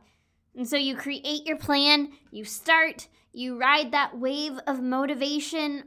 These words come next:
for the first few days or weeks. You're feeling good about it. But then life happens. Your spouse goes on a trip, the kids get sick, you need to take the car in to be serviced, and it ends up costing you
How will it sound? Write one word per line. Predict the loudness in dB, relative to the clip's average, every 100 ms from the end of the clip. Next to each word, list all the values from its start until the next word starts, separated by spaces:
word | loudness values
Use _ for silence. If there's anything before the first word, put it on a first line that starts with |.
| -18
for | -8 -2 -2 -2
the | -6
first | -2 0 0 -4 -12
few | -6 -2 0
days | 0 0 0 -4 -6
or | -8 -10
weeks. | -10 -8 -8 -10 -14 -16 _ _ _
You're | -8 -8
feeling | -4 0 2 0 0
good | 0 0
about | 0 -2 -6
it. | -10 -16 _
But | 4 4 4 -4 _
then | -4 0 2 2 0 -4
life | 0 2 2 0 -8 _
happens. | 2 2 0 -8 -10 -20 -10
Your | -8 -10 -14
spouse | -4 0 0 -2
goes | -4 0 0 0
on | -2 -4
a | -4
trip, | 2 2 2 -10
the | -12
kids | -8 -8 -8
get | -10 -12 -12
sick, | -8 -2 -2 -4 -20 _ _ _
you | -10
need | -6 -6
to | -6
take | -8 -10 -8
the |
car | -4 6 8 8
in | 4 -2
to | -6
be | -8
serviced, | 2 2 6 4 4
and | 0
it | 0 0
ends | -2 2
up | 0 0 -2
costing | 2 2 2 -4 -2
you | -4